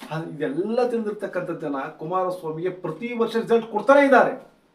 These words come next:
ಪ್ರತಿ ವರ್ಷ, ಈ ಸಾರಿ ಇಲ್ಲ, ಪ್ರತಿ ಚುನಾವಣೆಯಲ್ಲೂ ಕುಮಾರಸ್ವಾಮಿ ಗ್ರಾಫ್ ಕಡಿಮೆ ಆಗ್ತಾನೆ ಇದೆ. ಚುನಾವಣೆಯಿಂದ ಚುನಾವಣೆಗೆ ಅವ್ರ ಗ್ರಾಫ್ ಕಡಿಮೆ ಆಗ್ತಾ ಇದೆ.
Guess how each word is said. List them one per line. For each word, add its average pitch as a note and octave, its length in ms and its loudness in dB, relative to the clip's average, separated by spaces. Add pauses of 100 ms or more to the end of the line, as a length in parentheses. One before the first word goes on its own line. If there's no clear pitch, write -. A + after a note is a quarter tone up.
(360)
ಪ್ರತಿ C4 220 6
ವರ್ಷ, B3 200 6
ಈ A3+ 80 0
ಸಾರಿ C4+ 180 6
ಇಲ್ಲ, A3+ 240 2
ಪ್ರತಿ C4+ 280 0
ಚುನಾವಣೆಯಲ್ಲೂ B3 720 6
ಕುಮಾರಸ್ವಾಮಿ A3+ 520 4
ಗ್ರಾಫ್ A#3 400 4
ಕಡಿಮೆ G3+ 260 4
ಆಗ್ತಾನೆ G#3+ 460 4
ಇದೆ. G#3 540 2 (1040)
ಚುನಾವಣೆಯಿಂದ C4+ 540 4 (100)
ಚುನಾವಣೆಗೆ F#3+ 440 -4
ಅವ್ರ A3+ 140 -2
ಗ್ರಾಫ್ F#3 320 -4
ಕಡಿಮೆ E3 220 -6
ಆಗ್ತಾ D3 240 -10
ಇದೆ. - 260 -16